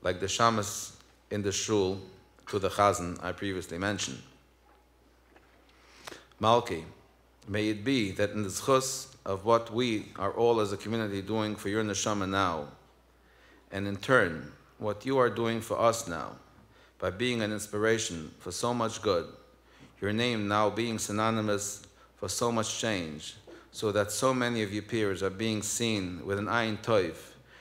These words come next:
and helped in ways never imagined before, be an aliyah for your precious neshama. May this all be a zchus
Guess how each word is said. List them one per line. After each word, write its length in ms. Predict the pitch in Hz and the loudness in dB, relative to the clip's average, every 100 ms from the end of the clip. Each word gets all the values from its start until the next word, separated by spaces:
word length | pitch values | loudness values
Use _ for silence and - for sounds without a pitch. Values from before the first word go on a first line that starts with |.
| - 92 | -18 -8
and 160 | 98 | -4
helped 360 | 95 120 117 - | 0 0 0 -4
in 120 | 110 | 0
ways 360 | 110 110 110 95 | 4 4 2 0
never 360 | 101 123 123 | 6 8 8
imagined 480 | 110 107 107 98 98 | 4 6 4 4 -4
before, 560 | 87 - 87 85 104 104 - - - - | -4 -2 2 2 0 -8 -18 -20 -20 -4
be 140 | 143 | 0
an 100 | 151 | 2
aliyah 520 | 120 104 135 156 165 185 | 2 2 2 2 2 -4
for 380 | - - - | -14 -16 -6
your 120 | 98 104 | -4 -2
precious 480 | 120 131 - 127 | 2 2 2 -2
neshama. 460 | 117 - 98 92 95 - - - - - _ _ _ _ _ _ _ _ _ - - - - - - - | -4 -2 -2 -4 -6 -10 -20 -20 -20 -20 _ _ _ _ _ _ _ _ _ -20 -20 -20 -20 -20 -20 -6
May 140 | 127 | -2
this 280 | 131 131 - | 0 -2 0
all 200 | 151 165 | 2 2
be 160 | 151 151 | 4 2
a 40 | |
zchus 380 | 123 - 147 123 | 2 2 0 2